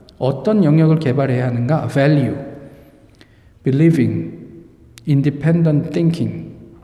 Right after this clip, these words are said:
teamwork, care for others.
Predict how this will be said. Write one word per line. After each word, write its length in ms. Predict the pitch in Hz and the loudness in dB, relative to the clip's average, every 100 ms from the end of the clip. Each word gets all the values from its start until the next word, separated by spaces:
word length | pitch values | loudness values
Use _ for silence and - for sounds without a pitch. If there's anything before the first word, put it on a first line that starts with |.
| - - | -20 -6
teamwork, 720 | 240 233 170 120 110 - - - - - - - _ - _ | 0 2 2 2 -2 -8 -14 -18 -20 -20 -20 -20 _ -20 _
care 280 | - 202 190 | -4 0 0
for 200 | 190 170 | 2 0
others. 680 | 127 123 120 113 - - | 0 -2 -4 -8 -10 -14